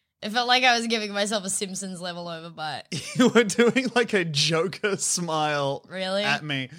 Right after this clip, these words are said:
Speaker 1: No, I didn't mean to do
Speaker 2: silently
Speaker 1: that.
Speaker 2: while
Speaker 1: I
Speaker 2: going
Speaker 1: thought I knew what my face does, but apparently I don't know.
Speaker 2: It was very good.
Speaker 1: Apparently I don't know how my face goes.
Speaker 2: Maybe,
Speaker 1: Uh.
Speaker 2: like, a, how about a show where y-, you have to pit teams against each other to see who,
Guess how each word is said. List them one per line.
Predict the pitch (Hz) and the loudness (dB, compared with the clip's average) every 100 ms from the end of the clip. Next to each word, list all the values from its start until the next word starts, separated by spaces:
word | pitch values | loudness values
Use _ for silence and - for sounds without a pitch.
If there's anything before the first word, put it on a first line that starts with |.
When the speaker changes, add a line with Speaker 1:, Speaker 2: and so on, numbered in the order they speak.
| 185 | -8
Speaker 1:
No, | 202 | -4
I | 202 | -2
didn't | 214 208 | 0 2
mean | 170 | 2
to | |
do | 156 | 2
Speaker 2:
silently | 160 160 | 2 2
Speaker 1:
that. | 190 190 180 - | 2 4 2 0
Speaker 2:
while | 196 | 2
Speaker 1:
I | 220 | 4
Speaker 2:
going | - 254 | 4 4
Speaker 1:
thought | 233 | 4
I | 220 | 2
knew | 220 220 | 2 0
what | 202 | -2
my | 190 185 | -4 -6
face | 208 196 175 | -2 -4 -2
does, | 190 165 190 | -4 -4 -8
but | 202 | -8
apparently | 202 247 220 208 | 0 2 2 4
I | 202 | 4
don't | 208 196 | 2 0
know. | 190 190 175 180 | 0 0 -2 -4
Speaker 2:
It | 180 | -4
was | 170 147 | -2 -2
very | 139 160 139 | 2 4 4
good. | 120 110 | 0 -6
Speaker 1:
Apparently | 69 226 226 202 | 0 0 2 2
I | |
don't | 190 190 | 0 0
know | 196 | 0
how | 190 | 0
my | 175 | -2
face | 170 185 190 | -2 -2 -2
goes. | 175 170 165 185 190 - _ _ _ _ - - - - - - _ _ - | -4 -6 -6 -8 -10 -12 _ _ _ _ -20 -20 -20 -20 -20 -20 _ _ -6
Speaker 2:
Maybe, | 147 196 277 | 2 4 4
Speaker 1:
Uh. | |
Speaker 2:
like, | 269 262 233 | 4 2 2
a, | 220 190 175 156 147 139 | 4 6 6 6 4 2
how | 151 | 2
about | 196 | 2
a | 208 | 2
show | - 160 143 | 2 4 4
where | 131 | 2
y-, | 127 - 67 - 85 98 | 0 -4 -20 -18 -16 -14
you | 98 73 82 139 | -16 -16 -4 2
have | 143 135 | 2 2
to | 165 135 | 0 0
pit | 156 160 | 0 0
teams | 156 147 131 | 0 0 0
against | 131 127 120 | 0 0 0
each | 139 127 | 0 2
other | 127 117 | 0 0
to | 113 | 0
see | 143 123 | 0 2
who, | 139 | 0